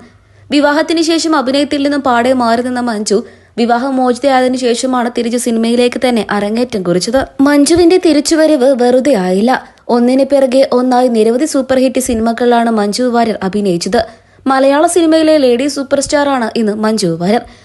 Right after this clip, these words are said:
മലയാളത്തിൽ മാത്രമല്ല, തമിഴ് സിനിമാ മേഖലയിലും ഇന്ന് തിരക്കേറിയ നടി കൂടിയാണ് മഞ്ജു വാര്യർ. മഞ്ജുവിനെ അറിയാത്ത മലയാളികൾ തന്നെ ഇന്ന് കുറവായിരിക്കും. സോഷ്യൽ മീഡിയയിലും മഞ്ജു വാര്യർ സജീവമാണ്.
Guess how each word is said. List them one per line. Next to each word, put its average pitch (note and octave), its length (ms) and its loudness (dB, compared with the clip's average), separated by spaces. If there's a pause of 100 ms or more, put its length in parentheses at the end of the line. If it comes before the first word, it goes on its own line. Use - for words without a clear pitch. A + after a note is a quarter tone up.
(120)
മലയാളത്തിൽ E4 600 2
മാത്രമല്ല, G#3 840 -2 (120)
തമിഴ് C#4 320 2
സിനിമാ D4+ 400 2
മേഖലയിലും C4+ 720 2
ഇന്ന് B3+ 300 2
തിരക്കേറിയ B3+ 500 2
നടി A3+ 260 -2
കൂടിയാണ് A#3+ 540 0
മഞ്ജു G3+ 300 -2
വാര്യർ. F3+ 420 -2 (300)
മഞ്ജുവിനെ D#4+ 500 2
അറിയാത്ത D#4 300 2
മലയാളികൾ C#4 680 2
തന്നെ C4 260 -2
ഇന്ന് A#3+ 240 0
കുറവായിരിക്കും. F#3 760 -2 (320)
സോഷ്യൽ D4+ 380 2
മീഡിയയിലും E4 500 2
മഞ്ജു C#4+ 260 -2
വാര്യർ C#4+ 320 0
സജീവമാണ്. A3+ 760 -2